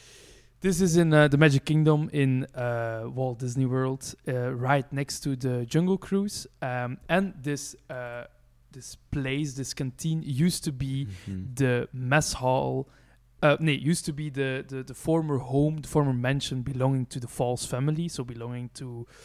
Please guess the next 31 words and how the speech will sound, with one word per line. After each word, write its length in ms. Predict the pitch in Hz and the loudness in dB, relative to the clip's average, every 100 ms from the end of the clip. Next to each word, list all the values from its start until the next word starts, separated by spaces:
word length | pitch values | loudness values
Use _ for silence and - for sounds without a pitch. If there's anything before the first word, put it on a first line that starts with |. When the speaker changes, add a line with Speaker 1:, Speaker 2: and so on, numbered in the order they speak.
| - - - - | -20 -20 -20 -10
Speaker 1:
um, 460 | 123 113 113 117 123 _ _ _ _ - | -8 -6 -10 -12 -16 _ _ _ _ -16
I 60 | - | -6
think 160 | 143 | -6
it 80 | 139 | -4
was 140 | 135 | -4
built 240 | 120 139 131 | 2 4 4
by 240 | 127 123 - | 2 0 2
Albert 440 | 151 147 147 143 | 4 6 4 -2
Falls 440 | - 135 131 131 135 | -2 0 2 0 -4
and 60 | |
then 160 | 127 123 | -6 -4
later, 420 | 127 127 135 127 120 - - | -6 -6 -8 -10 -12 -18 -10
uh, 40 | |
uh, 340 | 123 117 117 117 - - _ _ _ _ _ - - - | -6 -6 -6 -10 -18 -20 _ _ _ _ _ -20 -20 -10
changed 420 | - 165 170 - | -2 0 0 -4
into 220 | 156 - | -8 -8
the 80 | 143 | -8
company's 640 | - 151 151 151 139 131 | -4 -2 0 0 0 -2
headquarters, 840 | - 139 - - 135 135 135 127 - - | -2 -4 -2 0 2 0 -4 -4 -6 -6
and, 380 | 127 120 123 - | -6 -6 -8 -8
uh, 360 | 120 117 113 117 | -8 -8 -12 -14
the 60 | 127 | -14
mess, 460 | 117 123 139 - - | -8 -4 -2 -4 -8
the, 300 | - 120 117 | -8 -8 -8
the 80 | 113 | -14
mess, 520 | 117 131 - - - | -8 -8 -8 -12 -16
uh, 420 | - 131 123 120 - | -10 -8 -6 -8 -8
of 180 | 135 123 | -6 -6
the 100 | 123 | -6
skippers 560 | - - 139 135 127 - | -4 -2 0 -2 -4 -10
by 380 | 131 120 117 117 | -8 -4 -2 -4